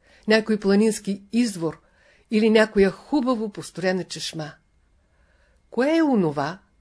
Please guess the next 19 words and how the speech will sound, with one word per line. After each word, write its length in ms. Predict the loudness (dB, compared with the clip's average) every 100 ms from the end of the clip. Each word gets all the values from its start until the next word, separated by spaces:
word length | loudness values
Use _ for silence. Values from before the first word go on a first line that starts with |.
| _ _
което 260 | -8 -6 -2
дава 260 | 0 0
ценност 680 | -4 0 2 2 -2 -6 -10
на 100 | -10
чешмата, 600 | -8 -8 -2 -4 -2 -2
на 120 | -2
извора 580 | -4 -4 -4 -4 -4 -8 -12
или 180 | -8 -6
на 100 | -6
върха? 420 | -8 -12 -12 -16 -16 _ _ _ _ _ _ _ _ _
Кое 220 | -2 2
е 60 | 2
онова, 320 | 2 2 0
което 320 | 2 -2 0
дава 440 | 0 0 2 0 -2 -10 _ _ _
ценност 560 | 4 6 6 2 -2
на 100 | -4
една 260 | -2 0 -2
чешма? 520 | -2 -8 -8 -8 -10